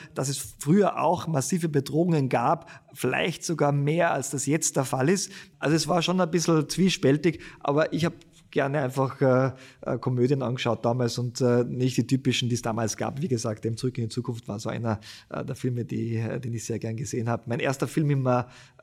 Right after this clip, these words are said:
im Kino, da war ich noch sehr jung, war E T zum Beispiel. Also, ähm, äh, hat mich damals auch geprägt. Das, damals war es so, da waren wir halt mit zehn Jahren zum ersten Mal, ungefähr neunzehn Jahre war ich halt, glaub ich, im Kino, weil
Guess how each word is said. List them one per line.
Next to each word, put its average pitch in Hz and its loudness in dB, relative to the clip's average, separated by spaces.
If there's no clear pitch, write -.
im - -2
Kino, 160 4
da - -10
war 127 -6
ich 127 -4
noch 113 -4
sehr 131 2
jung, 135 0
war 123 2
E 123 0
T 156 2
zum 123 -2
Beispiel. 101 -4
Also, 107 -8
ähm, 110 -10
äh, - -8
hat 113 -4
mich 127 -6
damals 110 -4
auch 107 -2
geprägt. - 0
Das, 131 -2
damals 123 2
war 127 2
es 113 0
so, 143 0
da 135 4
waren 123 0
wir 127 0
halt 143 -4
mit 127 -2
zehn 135 2
Jahren 123 0
zum 131 -6
ersten 117 -6
Mal, 123 -2
ungefähr 131 -8
neunzehn 107 -10
Jahre 117 -8
war 104 -4
ich - -6
halt, - -4
glaub 117 -4
ich, 110 -6
im 120 -8
Kino, 147 -4
weil 117 -4